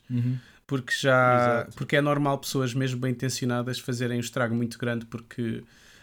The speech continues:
Speaker 2: não entendem. Epá, lá está, é a mesma coisa que partiste a perna e vais ter, e vais ter a, a um, a um líder religioso para te ajudar. O que é que ele, o que é que ele vai
Speaker 3: Exato.
Speaker 2: fazer? Ele até pode
Speaker 3: Exato.
Speaker 2: saber que dá para meter uma tala, mas achas que vai ficar bem?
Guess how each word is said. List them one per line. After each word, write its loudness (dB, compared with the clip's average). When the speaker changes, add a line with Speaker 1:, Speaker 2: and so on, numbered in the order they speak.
Speaker 2:
não 4
entendem. 0
Epá, 2
lá 4
está, 2
é 6
a 4
mesma 0
coisa -2
que -8
partiste -4
a -4
perna -2
e -4
vais -4
ter, -4
e -4
vais -2
ter -6
a, -4
a -4
um, -4
a -6
um -2
líder -2
religioso -2
para -4
te -4
ajudar. 0
O -20
que -10
é -8
que -2
ele, -6
o -20
que -2
é 2
que -2
ele 0
vai 4
Speaker 3:
Exato. 2
Speaker 2:
fazer? 0
Ele 2
até 2
pode 0
Speaker 3:
Exato. 0
Speaker 2:
saber 2
que -20
dá 2
para -2
meter 0
uma 2
tala, 4
mas 0
achas -6
que -8
vai 0
ficar -4
bem? -4